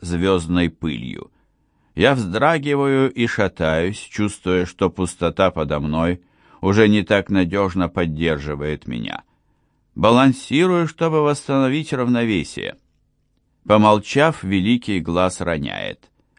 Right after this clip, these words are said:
«Тут я промахнулся». «Вы?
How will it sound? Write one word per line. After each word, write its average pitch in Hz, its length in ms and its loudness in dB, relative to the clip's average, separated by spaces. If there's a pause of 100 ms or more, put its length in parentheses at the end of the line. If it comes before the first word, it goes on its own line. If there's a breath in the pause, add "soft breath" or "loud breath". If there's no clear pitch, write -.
(760)
«Тут 170 340 4
я 117 280 2
промахнулся». 101 1160 -4 (1000)
«Вы? 120 560 2